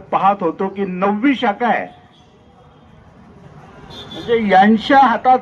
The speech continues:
काहीतरी जादू आहे आणि त्या दोन्ही तरुणांनी ओळखलंय की आपल्या हाताला स्वाद आहे. ही जादू प्रत्येकाने ओळखली पाहिजे आणि आपला पूर्णपणाने आपल्यामध्ये जी दडलेली, परमेश्वराने दिलेली जी काही गोष्ट आहे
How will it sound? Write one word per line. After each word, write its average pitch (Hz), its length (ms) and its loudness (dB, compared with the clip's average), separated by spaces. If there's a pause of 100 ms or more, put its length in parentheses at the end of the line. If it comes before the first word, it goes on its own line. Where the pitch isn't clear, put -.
काहीतरी 247 340 -2
जादू 196 380 -2
आहे 180 340 -2 (840)
आणि 160 200 -6
त्या 226 100 0 (160)
दोन्ही 208 280 2 (100)
तरुणांनी 226 360 0
ओळखलंय 190 440 -4
की 208 160 -4
आपल्या 175 420 -2
हाताला 190 640 -4 (640)
स्वाद 170 480 0
आहे. 87 120 -18 (1700)
ही 302 320 0
जादू 185 320 0 (160)
प्रत्येकाने 262 500 -2
ओळखली 202 380 0
पाहिजे 131 320 -8
आणि 143 160 -8
आपला 190 480 -2 (580)
पूर्णपणाने 202 720 -2
आपल्यामध्ये 180 560 -6
जी 170 160 -14
दडलेली, 165 460 -8
परमेश्वराने 160 760 -8
दिलेली 151 360 -12
जी 143 140 -8
काही 147 180 -10 (100)
गोष्ट 151 300 -10
आहे 117 160 -8